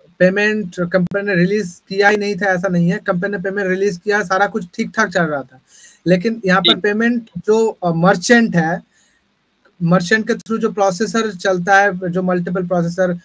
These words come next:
Speaker 1: और कंपनी इसके ऊपर काम भी कर रहा था। ये जो last hour of year था, ये भी अच्छा काम कर रहा था, लेकिन बीच में कहीं ना कहीं, अ, ऐसा हो जाता है, या फिर ये कारण अगर देखा जाए, अगर हम दोष देना चाहें, तो ये तो दोष merchant का ही है, जो,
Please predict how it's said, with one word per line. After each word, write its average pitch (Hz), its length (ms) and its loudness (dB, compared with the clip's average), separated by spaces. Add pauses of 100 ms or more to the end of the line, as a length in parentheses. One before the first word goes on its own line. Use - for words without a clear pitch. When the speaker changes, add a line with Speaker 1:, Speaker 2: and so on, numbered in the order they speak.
(160)
Speaker 1:
और 175 100 0
कंपनी 190 300 -2
इसके 180 180 -6
ऊपर 180 160 -2
काम 196 260 0
भी 202 80 2
कर 190 180 0
रहा 180 140 2
था। 185 280 -2 (240)
ये 180 100 4
जो 180 100 2
last 185 380 0
hour 185 340 2
of 170 100 -2
year 180 300 0
था, 185 100 2
ये 185 200 0
भी 196 100 0
अच्छा 190 260 -2
काम 190 280 -2
कर 180 140 -2
रहा 180 80 0
था, 180 100 -6
लेकिन 190 260 -6
बीच 214 300 -8
में 240 240 0 (260)
कहीं 214 140 4
ना 240 100 2
कहीं, 247 400 -4
अ, 190 480 4 (320)
ऐसा 185 240 2
हो 196 180 0
जाता 196 300 2
है, 208 80 2
या 202 120 2
फिर 208 140 -8
ये 220 300 2 (300)
कारण 196 320 4
अगर 254 160 0
देखा 214 320 0
जाए, 208 280 2
अगर 190 260 -4
हम 196 160 -4
दोष 240 380 4 (140)
देना 226 260 0
चाहें, 170 260 0
तो 202 100 -8
ये 202 180 -4
तो 247 140 -6
दोष 233 480 0 (100)
merchant 202 460 0
का 214 100 2
ही 214 160 0
है, 202 220 0 (420)
जो, 202 420 0